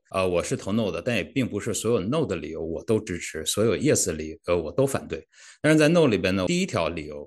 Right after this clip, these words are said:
这是我最关注的，就是第一条理由是，呃，他说是 legal risky 嘛，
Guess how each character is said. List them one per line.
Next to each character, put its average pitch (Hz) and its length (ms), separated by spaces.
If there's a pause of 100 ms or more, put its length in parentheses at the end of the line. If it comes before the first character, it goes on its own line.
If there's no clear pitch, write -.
(120)
这 127 80
是 113 80
我 90 100
最 98 160
关 92 240
注 92 160
的， 76 240
就 92 140
是 95 100
第 117 140
一 117 40
条 95 140
理 90 140
由 80 180
是， 80 400
呃， 87 180
他 98 120
说 92 180
是 87 140
legal 98 280
risky 95 460
嘛， - 100